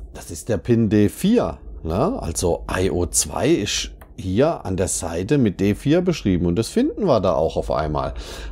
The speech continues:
I O eins ist hier mit T X beschrieben. Finden wir auch. Ja? Und der I O drei, der ist hier mit R X beschrieben. Das gleiche beim E S P zweiunddreißig. Da können wir dann auch wieder ins Datenblatt gucken oder in das, in das, äh, Pin-Out-Diagramm.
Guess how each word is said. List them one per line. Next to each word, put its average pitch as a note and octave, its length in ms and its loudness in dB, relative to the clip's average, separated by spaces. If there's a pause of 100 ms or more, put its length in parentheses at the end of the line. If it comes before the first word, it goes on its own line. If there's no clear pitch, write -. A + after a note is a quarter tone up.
(140)
I G2+ 120 0
O G2 240 -2
eins A#2 340 0
ist C3+ 80 0
hier A2+ 220 2
mit G#2 180 2
T C#4 300 2
X - 160 -8
beschrieben. F2+ 500 0
Finden A#2+ 380 -2
wir G#2 160 0
auch. G3+ 420 0 (100)
Ja? F2+ 220 0
Und D3 240 0
der F#2+ 140 2 (100)
I G2 80 2
O F2+ 180 0
drei, A#2+ 680 2 (400)
der F#2 80 -10
ist - 80 -8
hier B2 140 4
mit C3 280 0
R E2+ 180 0
X - 200 -6
beschrieben. D2 560 -2 (760)
Das - 200 -8
gleiche F3 440 2
beim G3+ 280 4
E F#3+ 80 4
S G3 160 2
P F#3+ 180 0
zweiunddreißig. F#3+ 880 0 (360)
Da - 100 -14
können A2 180 -2
wir C3+ 80 4
dann C3+ 160 2
auch F#3 240 2
wieder G3 240 2
ins - 200 -4
Datenblatt G3 600 -2
gucken G#3+ 260 0
oder A2+ 220 2
in G2 100 2
das, - 300 -2
in F#2 220 0
das, E2 280 -2
äh, E2 240 0
Pin-Out-Diagramm. G3 1160 0